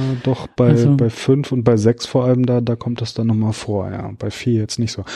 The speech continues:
Speaker 1: Ach so, mir fällt grad ein, weil wir gefragt haben, Star Trek Filme, die direkt aneinander anknüpfen. Der vierte spielt auch direkt nach dem dritten.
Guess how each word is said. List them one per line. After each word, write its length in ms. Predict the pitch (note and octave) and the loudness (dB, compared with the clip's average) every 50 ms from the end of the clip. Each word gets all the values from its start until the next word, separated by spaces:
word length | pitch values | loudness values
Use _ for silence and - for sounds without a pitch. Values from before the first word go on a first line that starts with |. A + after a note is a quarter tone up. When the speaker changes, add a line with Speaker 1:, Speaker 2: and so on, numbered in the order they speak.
| - - | -10 -2
Speaker 1:
Ach 80 | - A#2 | 0 4
so, 80 | A#2+ | 6
mir 140 | C#3 B2 A2 | 6 6 6
fällt 180 | - - A#2+ A2+ | 4 2 0 2
grad 140 | - A2 G2+ | 2 0 2
ein, 380 | - G#2 G#2+ A2+ B2+ C3 B2+ - - | 2 2 2 2 2 0 -2 -2 0
weil 160 | A2 G#2 F#2+ | 2 4 4
wir 80 | G2 F#2+ | 4 2
gefragt 340 | A2 - - A#2+ A2 - | 2 0 0 -2 0 2
haben, 320 | - A2 G#2 G#2 A2 A#2 A#2+ | 0 2 2 2 0 -2 -4
Star 180 | - - A2 | -2 0 0
Trek 140 | G#2+ - A2 | 2 2 0
Filme, 260 | - - A#2 A2 A2 | 2 2 4 4 4
die 200 | G#2 G#2+ G#2 G2+ | 4 4 2 2
direkt 320 | F#2+ - A2+ A2+ A2+ - - | 4 4 4 4 4 2 0
aneinander 340 | A#2+ G#2+ G#2 G2+ G2+ G2+ G2+ | 0 0 0 0 0 0 0
anknüpfen. 640 | - G#2+ A2+ - - B2 A#2 - - C3 C3+ C#3 - _ _ - - - - - - - _ _ _ _ - | -2 -2 -2 0 0 -2 0 0 0 0 0 0 -2 _ _ -20 -20 -20 -20 -20 -20 -20 _ _ _ _ 2
Der 120 | - A2 G2+ | 2 2 2
vierte 420 | - - - - A2+ B2 - D#3+ | 2 -2 0 4 4 6 6 4
spielt 240 | - - - D3 C#3 | 2 2 2 2 2
auch 80 | B2+ | 0
direkt 240 | - - B2 B2+ B2 | 2 2 2 2 4
nach 140 | - B2+ A#2 | 4 2 4
dem 80 | B2 A#2+ | 4 4
dritten. 400 | A2+ A#2+ A2+ - G2+ F2+ F#2+ | 4 2 0 0 -4 -8 -10